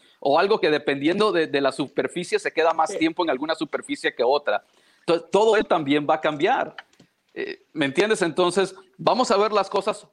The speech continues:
Speaker 1: totalmente distintas y yo creo que nosotros también, eh, vamos a hacer quizás, eh, entrevistas de distintas formas. Puede ser que nada más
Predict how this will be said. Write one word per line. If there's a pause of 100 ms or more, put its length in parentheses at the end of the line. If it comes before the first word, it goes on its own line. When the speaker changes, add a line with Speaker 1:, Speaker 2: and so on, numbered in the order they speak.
(120)
Speaker 1:
totalmente
distintas
y
yo
creo
que
nosotros
también, (400)
eh, (200)
vamos
a
hacer
quizás, (320)
eh, (220)
entrevistas
de
distintas
formas.
Puede
ser
que
nada
más